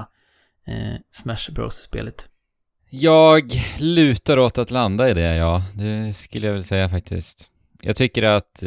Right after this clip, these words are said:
Speaker 2: alltså, i grunden så känns spelsystemet förfinat ifrån fyran och, eh, det, med det till och med bättre i, i det stora hela faktiskt.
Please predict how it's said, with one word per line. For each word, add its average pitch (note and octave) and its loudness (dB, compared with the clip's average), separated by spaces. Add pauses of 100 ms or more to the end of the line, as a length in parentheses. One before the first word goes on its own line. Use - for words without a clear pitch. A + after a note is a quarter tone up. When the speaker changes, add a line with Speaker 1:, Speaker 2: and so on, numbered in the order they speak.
Speaker 2:
alltså, F#2+ -6
i G#2 -4
grunden A2+ 0
så F#2+ -8
känns G2 -6 (180)
spelsystemet F2+ -4 (460)
förfinat A#2+ -4
ifrån A#2+ -4
fyran G#2+ -2 (340)
och, G2+ -2
eh, F#2+ 4
det, F2+ 2
med G2+ 2
det E2+ -2 (260)
till F2+ -4
och E2 -6
med E2 -2
bättre F2 -6
i, E2 -4
i E2 -2
det E2 -4
stora E2 -2
hela E2+ -2
faktiskt. - -8